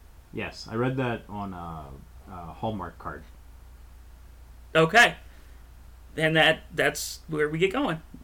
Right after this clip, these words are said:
Speaker 2: Roaring start we're off to right now.
Speaker 1: Yeah, <laughs> this is, this is the greeting card podcast with Lee Brando and Ryan Downing. Welcome.
Speaker 2: W-, straight, straight from the waves of N P R.
Speaker 1: Yes. Which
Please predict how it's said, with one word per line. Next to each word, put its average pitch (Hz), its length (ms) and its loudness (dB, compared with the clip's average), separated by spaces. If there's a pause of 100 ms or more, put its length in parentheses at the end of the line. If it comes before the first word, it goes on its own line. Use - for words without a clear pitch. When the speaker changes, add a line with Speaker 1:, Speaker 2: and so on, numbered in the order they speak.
(140)
Speaker 2:
Roaring 170 360 6
start - 400 0
we're 156 160 0
off 147 180 -2
to 156 120 -4
right 147 200 -4
now. 156 180 -8 (340)
Speaker 1:
Yeah, 107 160 -8 (160)
<laughs> - 180 -20
this 120 220 -8
is, - 220 -14 (260)
this 120 120 -8
is - 80 -18
the 127 100 -4
greeting 120 420 0
card 110 420 -6
podcast 110 720 -8 (260)
with 95 220 -14
Lee 98 180 -8
Brando 95 420 -8
and 92 180 -10
Ryan 90 300 -10
Downing. 92 460 -10 (160)
Welcome. 98 420 -10 (1000)
Speaker 2:
W-, 160 220 -6
straight, 165 440 0 (180)
straight 185 320 -8
from 202 140 -12
the 190 60 -10
waves 196 280 -10
of 165 100 -14
N 165 160 -8
P 175 180 -12
R. - 220 -16 (600)
Speaker 1:
Yes. - 320 -14 (1160)
Which - 280 -4